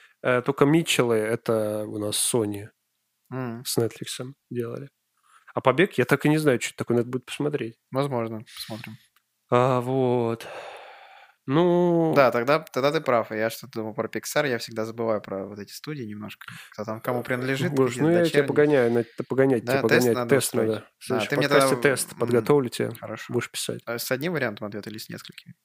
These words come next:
Speaker 1: Четыре варианта,
Speaker 2: И
Speaker 1: да.
Speaker 2: развер-, развернутый, да, будет еще?
Speaker 1: Ч-, ну, пару будет развернутых. И задачки.
Speaker 2: Мгм. Задачи, да?
Speaker 1: <laughs> Так, ну все, я думаю, с анимационным фильмом понятно. Что, э, тут, м, еще интересного? Как я сказал, «Дюна»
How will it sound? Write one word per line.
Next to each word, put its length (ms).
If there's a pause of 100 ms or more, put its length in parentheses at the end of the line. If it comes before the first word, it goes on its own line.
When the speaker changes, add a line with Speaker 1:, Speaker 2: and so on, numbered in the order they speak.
Speaker 1:
Четыре 300
варианта, 340
Speaker 2:
И 80
Speaker 1:
да. 0
Speaker 2:
развер-, 300
развернутый, 560
да, 120
будет 200
еще? 200
Speaker 1:
Ч-, 140
ну, 180
пару 260
будет 240
развернутых. 320
И 80
задачки. 460
Speaker 2:
Мгм. 120 (500)
Задачи, 340
да? 140 (240)
Speaker 1:
<laughs> 320 (640)
Так, 240
ну 160
все, 180
я 80
думаю, 300
с 140
анимационным 420
фильмом 260
понятно. 420
Что, 360
э, 220
тут, 200 (240)
м, 180
еще 220
интересного? 460
Как 180
я 60
сказал, 240
«Дюна» 320